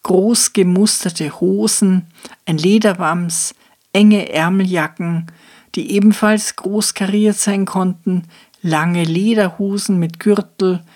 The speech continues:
Charakteristisch war auch für die Amazonen ein halbmondförmiger Schild, Pelta genannt,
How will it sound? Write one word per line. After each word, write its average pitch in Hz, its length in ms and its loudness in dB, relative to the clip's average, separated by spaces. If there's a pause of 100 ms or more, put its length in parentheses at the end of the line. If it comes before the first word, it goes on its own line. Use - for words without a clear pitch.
(360)
Charakteristisch 196 1120 -2
war 175 440 -4
auch 175 440 -2
für 233 160 -2
die 233 160 0
Amazonen 196 800 2
ein 165 320 -2
halbmondförmiger 175 1400 -2
Schild, 170 480 -2 (340)
Pelta 160 720 -4
genannt, 123 640 -4